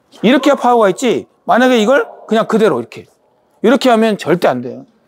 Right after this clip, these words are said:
그러니까 백핸드 타법 중에 이런 타법은 거의 없다고 보셔야 돼요. 그러니까 항상 기본적으로 백삼십오 도나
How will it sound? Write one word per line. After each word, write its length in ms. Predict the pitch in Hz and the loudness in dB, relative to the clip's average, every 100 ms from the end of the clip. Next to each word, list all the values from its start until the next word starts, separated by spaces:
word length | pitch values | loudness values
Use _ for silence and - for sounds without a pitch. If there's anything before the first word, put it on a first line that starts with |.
| _ | _
그러니까 180 | 214 220 | 0 0
백핸드 360 | 311 320 320 302 | 0 0 0 0
타법 340 | 262 277 247 | -2 -2 -2
중에 360 | 214 233 180 113 - - - | 0 0 0 -4 -12 -8 0
이런 220 | 214 277 | 2 2
타법은 420 | 247 233 202 220 | 0 0 -2 -2
거의 260 | - 156 220 | -2 0 2
없다고 400 | 139 - 262 202 | 2 0 0 2
보셔야 320 | 156 135 120 | 0 -4 -10
돼요. 140 | 110 - _ _ _ _ - | -10 -18 _ _ _ _ -4
그러니까 340 | 202 240 185 - _ _ | 0 0 -2 -6 _ _
항상 380 | 262 302 311 247 | 0 2 2 0
기본적으로 340 | 226 240 247 | 0 0 0
백삼십오 560 | - - 233 208 208 175 | -4 -6 -4 -2 -2 -2
도나 380 | 180 220 113 | -2 -2 -2